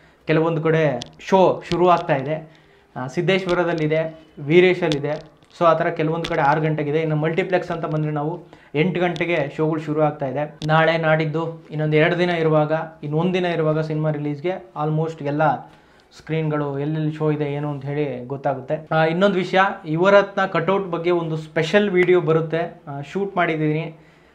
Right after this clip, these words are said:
ಆ, ನಾಳೆ ಅದನ್ನು ಪೋಸ್ಟ್ ಆಗುತ್ತೆ ವಿಡಿಯೋ. So, ಆ ವಿಡಿಯೋನ ಕೂಡ ನೋಡಿ. ಆ, ಯುವರತ್ನ ಸಿನಿಮಾದ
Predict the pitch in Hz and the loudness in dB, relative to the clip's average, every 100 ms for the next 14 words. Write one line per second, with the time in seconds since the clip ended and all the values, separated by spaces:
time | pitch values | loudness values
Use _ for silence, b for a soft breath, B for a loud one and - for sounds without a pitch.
0 | b 131 139 143 165 175 160 139 135 135 | b -8 0 2 4 4 2 0 -2 -6
1 | 147 135 135 131 131 - - 190 190 165 | -8 -8 -10 -14 -16 -12 2 2 6 4
2 | 160 151 147 156 151 160 - 143 151 156 | 4 0 0 0 0 -2 -4 0 0 0
3 | 156 160 147 156 151 143 143 156 156 - | -2 -4 -4 -2 -2 -4 -6 -8 -10 -20
4 | b b b b 147 147 165 196 190 185 | b b b b -4 0 2 2 2 -2
5 | 180 175 175 | -2 -2 2